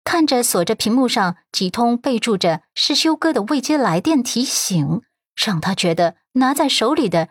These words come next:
是一个烫手山芋，脑袋一阵阵的发疼。而陆漠北只扫了一眼，就沉声命令：“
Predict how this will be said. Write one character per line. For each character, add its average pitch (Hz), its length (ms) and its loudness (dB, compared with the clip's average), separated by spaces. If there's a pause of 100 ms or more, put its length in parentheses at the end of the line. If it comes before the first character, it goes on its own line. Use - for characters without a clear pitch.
是 - 200 -4
一 170 140 0
个 175 200 -2
烫 262 320 -2
手 - 220 -2
山 226 340 0
芋， 240 300 -2 (520)
脑 226 300 2
袋 226 280 -2 (160)
一 247 220 2
阵 311 200 0
阵 220 140 2
的 165 80 2
发 285 240 -2
疼。 165 460 -2 (540)
而 269 160 0
陆 320 120 4
漠 339 180 4
北 175 340 -2
只 285 200 0
扫 - 360 -4
了 185 120 0
一 247 320 0
眼， 165 240 0 (180)
就 185 300 -2 (100)
沉 180 300 0
声 254 220 2
命 254 440 4
令：“ 220 300 0